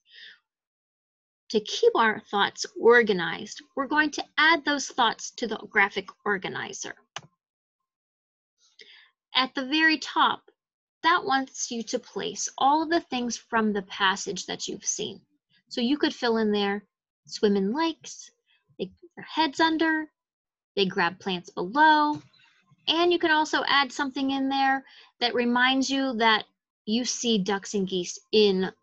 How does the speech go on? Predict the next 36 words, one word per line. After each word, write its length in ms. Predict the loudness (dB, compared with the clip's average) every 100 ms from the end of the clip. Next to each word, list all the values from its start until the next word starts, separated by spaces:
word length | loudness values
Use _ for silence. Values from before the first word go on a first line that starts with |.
| _
the 140 | -6 -4
water 440 | 0 -2 -2 -8 _
in 100 | -6
that 200 | -6 -6
photograph. 480 | -8 -8 -6 -8 -10 _ _ _ _ _ _ _ _ _ _ _
Now, 140 | -4 0
what 240 | 0 0
do 80 | 0
you 180 | 0 0
know 580 | 0 2 4 2 -2 -6 _ _ _ _ _ _ _ _ _ _ _ _ _ _ _ _
already? 540 | -6 2 2 2 0 -4 _ _ _ _ _ _ _ _ -20 -20 _ _
Well, 120 | -10 -8
if 100 | -6
we 120 | -6
think 320 | 0 4 4
about 360 | 4 4 4 2
those 280 | 0 0
things, 280 | -4 -6 -6 -14 _ _ -10
if 160 | -6 -2
you 80 |
didn't 260 | 2 2 2
know 140 | 0 -2
anything 340 | -2 -2 -4
about 260 | -4 -6 -8
ducks, 280 | -12 -12 -14
you 80 | -12
can 160 | -12
still 760 | -12 -12 -4 0 0 2 -2 -4 -12 -20 -8
make 360 | 0 2 2 0
some 220 | -2 -4
inferences 560 | -4 -4 -4 -6 -6 -8
based 320 | -4 -4 -4
on 140 | -6
what 260 | -4 -6 -8
you've 200 | -10 -4
read. 340 | -2 0 -4